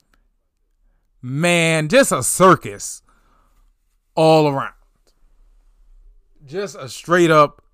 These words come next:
joke. But y'all wanna celebrate left hand up. Who are we? The Commanders. Put your left hand down and go to the off season. Sit on the couch and watch the realest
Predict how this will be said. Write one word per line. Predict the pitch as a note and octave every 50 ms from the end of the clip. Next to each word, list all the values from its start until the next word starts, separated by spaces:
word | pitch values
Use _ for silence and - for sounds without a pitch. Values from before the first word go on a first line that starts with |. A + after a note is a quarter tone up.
| _ _ _ -
joke. | G2+ E2+ F#2+ C3+ D3+ - - _ _ _ _ _ _ _ _ _
But | C#3+ D#3 D3 -
y'all | F#3 F#3+ F#3+ F#3 F3+
wanna | F3 E3+ D#3+ D#3
celebrate | C#3+ - E3+ E3+ E3 D#3 C#3 A#2 B2 C#3 C#3 C3 A#2+ -
left | G2 G2 A2 C3 C#3+ D3+ D#3 - - _
hand | _ - A2+ A#2+ C#3 D#3 E3+ F3 E3+ _
up. | B2+ B2 C3+ D#3 - _ _ _
Who | - B2+ B2+ C3 D3 D#3+
are | F#3 G3 F#3+
we? | D3 G#2 A2 A2+ C3 E3+ F#3+ _ _
The | B2 B2 D#3+ F#3
Commanders. | - A3+ A#3 A3+ A3 A#3+ C#4 D4+ C#4+ B3+ G3 C#3+ B2 A#2 A2 - - _ _ _ _ -
Put | - F#3+ F#3+ -
your | - G3
left | F3+ F3+ G3 F#3 E3+ -
hand | F3+ F3+ F3+ E3+ D#3
down | E3+ F#3+ F#3+ D#3 B2 A2+ G#2 G2 - _
and | - D3+ D#3 D3 C3+
go | C3 F3 F3+ D3+ A#2+ G2 D#2+ _ _ _ _ _ _ _ _ _ _ _ _ _ -
to | - - A#3 A#3+ F#3+ B2+ G2+ E2+ E2+ - _ _ _ _
the | A2 C3+ D#3 D#3
off | D3+ D#3 D3+ C#3 -
season. | - - C3+ B2 A2 F#2+ - - - - _ _ _ _ _
Sit | - - - F3+ F#3+
on | F3 F3 F3 D#3+
the | D3+ D#3
couch | D3 - - F3+ D#3+ D3+ B2+ - - -
and | D#3 D3+ C#3 B2
watch | C3+ D#3+ D#3+ C#3+ - - - _
the | A#2 C#3
realest | C#3+ B2+ D3 D3 C3 B2 A2 G#2 - -